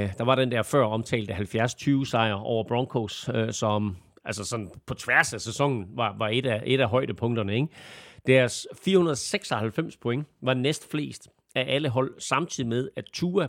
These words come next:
blev den første Dolphins quarterback siden Dan Marino til at føre, øh, N F L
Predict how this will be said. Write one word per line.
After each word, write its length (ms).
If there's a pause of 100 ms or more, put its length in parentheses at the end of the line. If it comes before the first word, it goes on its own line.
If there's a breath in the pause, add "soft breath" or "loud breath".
blev 260
den 120
første 360
Dolphins 480
quarterback 380 (100)
siden 420
Dan 200
Marino 480 (800 loud breath)
til 240
at 80
føre, 400 (160)
øh, 360
N 100
F 80
L 160